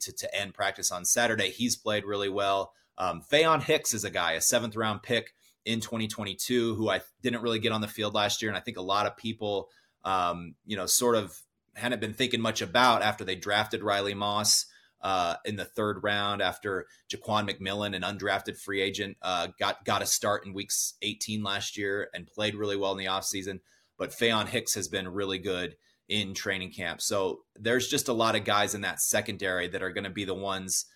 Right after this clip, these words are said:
um, you know, that ultimately have to see the field. There's gonna be injuries. Um, it, it's just part of the nature. But I think this group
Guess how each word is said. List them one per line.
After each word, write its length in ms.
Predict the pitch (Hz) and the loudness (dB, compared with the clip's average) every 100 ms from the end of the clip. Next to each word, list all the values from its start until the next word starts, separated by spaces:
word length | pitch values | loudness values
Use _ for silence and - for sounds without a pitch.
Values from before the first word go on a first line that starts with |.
| _ - | _ -2
um, 480 | 95 90 85 82 - _ | 0 2 0 -6 -12 _
you 100 | 113 | -4
know, 100 | 95 | -2
that 120 | 104 | 0
ultimately 420 | 107 107 107 98 | 0 0 -4 -4
have 160 | 101 101 | -2 -2
to 80 | - | 0
see 160 | - | -2
the 100 | 101 | -2
field. 280 | 95 - 101 | -6 -4 -4
There's 160 | 85 82 | -4 -6
gonna 240 | 101 110 | -4 -2
be 160 | 107 104 | 0 0
injuries. 560 | 101 101 101 101 - - _ _ - | -2 -4 -2 -2 -4 -8 _ _ -6
Um, 480 | 90 90 87 85 76 | -2 0 0 -4 -10
it, 120 | 87 - | -10 -8
it's 360 | 90 - 98 - | -6 -4 -2 -2
just 220 | 98 - | -2 -2
part 160 | 104 | 0
of 60 | 98 | 0
the 60 | 90 | 0
nature. 360 | 95 95 95 | -2 -2 -4
But 120 | 87 | -2
I 60 | 85 | -2
think 260 | - 104 - | -2 -4 0
this 220 | 110 - | 0 0
group 360 | - 113 107 | -2 -2 -2